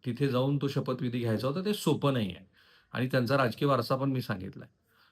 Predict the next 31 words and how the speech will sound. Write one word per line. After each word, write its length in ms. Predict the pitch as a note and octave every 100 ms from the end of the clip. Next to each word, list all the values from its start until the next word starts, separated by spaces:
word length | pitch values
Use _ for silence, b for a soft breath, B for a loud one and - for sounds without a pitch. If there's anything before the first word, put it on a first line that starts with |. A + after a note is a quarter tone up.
| -
So, 120 | D#3 C#3
या 140 | F#3
कॉन्टेक्स्टमध्ये 800 | A3 G3 F3 G3 - D#3 C3 F3
की, 100 | F3
भारतीय 420 | G#2+ A2+ A2+ D3+
जनता 280 | D#3 D3 D3+
पार्टीनं 500 | - A#2+ A2 C#3+ E3
हे 160 | E3
सगळं 380 | F#3 D3 C#3 G3
अदृश्यपणे 640 | C#3 C3+ D3+ D3 D3 D3 D3
चालवलं, 520 | C#3 A#2+ B2 C3+ F3+ - b b b b _ _ - -
त्यावेळची 480 | C#3+ D3+ E3 D#3+ G3+
भूमिका 640 | F3 C#3+ C#3 C3 C#3 C#3+ E3+ - _ B2+
जी, 100 | B2 B2 A2+ - - -
अ, 80 | A2+ A#2
दिसत 220 | A#2+ A#2+
होती 340 | D3+ D3 D#3
की, 140 | D#3 F#3+
"तुमच्या 460 | - C3 A#2+ F3
पक्षातला 560 | F3+ E3+ - E3 D#3+ E3+
निर्णय 260 | D#3 D3+ D3+ D3+
तुम्ही 220 | C#3+ D3
घ्या", 200 | C3+ D3+
त्याचीच 600 | - D3 C3 - G3+ -
आज 140 | C#3+ D3
स्पष्टोक्ती 800 | - C#3 - C3 - - A#2+ G2 _ _ _ -
देवेंद्र 280 | B2+ C#3+ C3
फडणवीस 440 | C3 A#2 B2+ B2+
यांनी 140 | A#2+
दिली 360 | A2+ A2 A2 E3 - _ _ _ _ -
आणि 200 | A2+